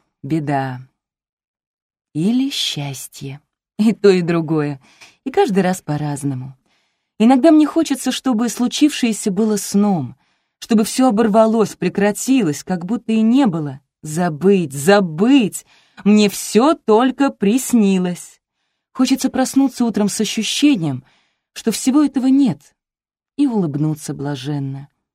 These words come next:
Потому что так жить дальше, ну, просто нельзя, невозможно. А иногда...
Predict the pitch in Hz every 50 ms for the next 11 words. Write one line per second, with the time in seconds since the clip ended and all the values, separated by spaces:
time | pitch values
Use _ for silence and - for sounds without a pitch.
0 | _ _ _ _ _ _ _ _ _ _ - 147 175 175 180 190 180 - - 196
1 | 196 - 202 202 190 170 170 196 165 160 170 170 226 240 226 185 - - - 156
2 | 147 - _ _ _ _ _ _ _ _ _ _ _ _ _ _ _ _ _ _
3 | _ _ 220 220 214 208 202 190 _ _ _ _ _ _ - 233 226 - - 247
4 | 233 240 247 247 240 196 180 202 156 135 131 - _ _ _ _ _ _ 196 220
5 | 226 208 240 233 190 214 240 247 247 214 170 - 143 147 131 135 - _ _ _
6 | _ _ _ _ _ _ _ _ _ _ _ _ - 151 156 156 156 156 156 160
7 | 165 160 208 240 247